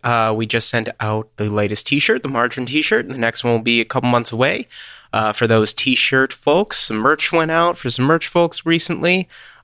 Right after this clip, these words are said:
Wanna say happy birthday to Josh Grucock, a new patron over there on our Patreon. So go check out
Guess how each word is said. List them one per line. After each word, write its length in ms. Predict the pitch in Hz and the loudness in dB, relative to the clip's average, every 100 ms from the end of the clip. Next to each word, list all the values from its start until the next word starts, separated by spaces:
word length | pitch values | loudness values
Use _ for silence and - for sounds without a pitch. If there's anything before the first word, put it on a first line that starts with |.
| _ _ 147 | _ _ -2
Wanna 100 | 165 | -2
say 160 | 175 | 0
happy 200 | 185 190 | 0 0
birthday 300 | 165 208 196 | 2 2 2
to 80 | 151 | 0
Josh 360 | 131 156 185 - | 2 0 0 0
Grucock, 500 | 185 190 135 139 - | -2 0 -2 -4 -6
a 280 | - 120 107 | -2 0 0
new 180 | 117 127 | -2 -4
patron 480 | 123 123 - 131 131 | -2 -4 0 -2 0
over 240 | 120 120 | -2 -2
there 360 | 113 110 110 - - - _ | -2 0 -2 -4 -20 -20 _
on 160 | 104 113 | -2 0
our 140 | 135 | 0
Patreon. 720 | - 147 143 131 120 104 - | 0 -2 0 0 0 0 -4
So 160 | - 113 | -2 0
go 160 | 135 | 0
check 260 | 143 156 143 | 0 -2 0
out 180 | 131 | 0